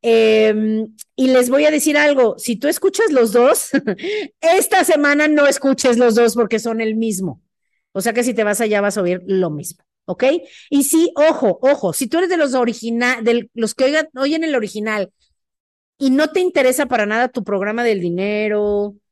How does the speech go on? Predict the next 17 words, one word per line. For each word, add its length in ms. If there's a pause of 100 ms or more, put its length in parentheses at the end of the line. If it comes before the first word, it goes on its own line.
(360)
eh, 420
servir 580
a 60
los 180
demás, 800
emprender, 680
hacer 220
algo 240
más 320
que 120
solo 260
vivir, 420
pues 140
no 100
oigas 280
el 120
otro. 300